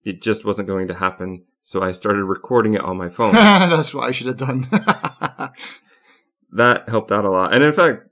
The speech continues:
Speaker 1: in doing that, I was able to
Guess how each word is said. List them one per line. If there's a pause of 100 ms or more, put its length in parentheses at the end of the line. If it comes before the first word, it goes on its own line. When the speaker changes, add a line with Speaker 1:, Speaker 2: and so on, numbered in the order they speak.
Speaker 1:
in
doing
that, (140)
I (120)
was
able
to